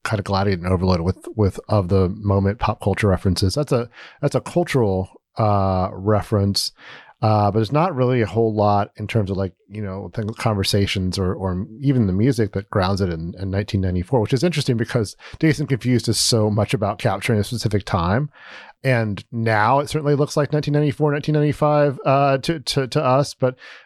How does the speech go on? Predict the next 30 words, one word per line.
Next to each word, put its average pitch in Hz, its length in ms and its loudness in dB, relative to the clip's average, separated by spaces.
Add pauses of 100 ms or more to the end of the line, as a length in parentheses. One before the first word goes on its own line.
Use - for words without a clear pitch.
(120)
but 123 260 2
it 127 180 -2
is 139 220 2
also, 117 420 2
there's 127 300 2
also 139 320 0
kind 135 160 0
of 104 60 0
a 92 40 -4
timeless 127 360 0
quality 101 420 2
in, 101 160 -2
in, 117 200 0
in 113 180 2
that, 104 340 2 (400)
uh, 104 400 4
these 113 180 2
are 110 180 0 (140)
two - 160 0
people 101 400 2
having 101 540 2 (260)
a 104 80 -2
variation 104 580 2
on 101 60 0
a - 40 -2
conversation 98 560 0
they 98 80 2
could 101 120 0
have 92 100 2
had, 92 440 0